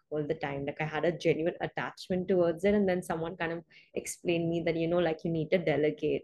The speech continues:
Like, you're not, <laughs> like, doing yourself justice or the business justice. Like, you need to create a good system that works with or without you. And, uh, yeah, finally, like,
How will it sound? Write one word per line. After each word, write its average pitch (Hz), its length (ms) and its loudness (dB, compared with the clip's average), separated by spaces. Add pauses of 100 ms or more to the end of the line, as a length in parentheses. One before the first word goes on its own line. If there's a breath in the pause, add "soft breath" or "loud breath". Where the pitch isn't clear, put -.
Like, 147 180 -2
you're 165 120 2
not, 160 320 2
<laughs> - 40 -12
like, 202 320 2 (380 loud breath)
doing 190 340 6
yourself 170 480 0
justice 160 460 -2
or 165 80 0
the 160 100 -2
business 156 400 0
justice. - 480 -6
Like, 156 220 -6
you 160 60 -2
need 156 180 -2
to 170 60 0
create 156 340 0
a - 40 -4
good - 240 -4
system - 580 -6 (1080)
that 175 200 2
works 160 300 2
with 156 140 -2
or 151 100 0
without 135 400 -2
you. - 240 -6 (720 loud breath)
And, 190 480 4
uh, 180 260 4
yeah, 202 180 0
finally, 190 640 -2
like, 170 360 -4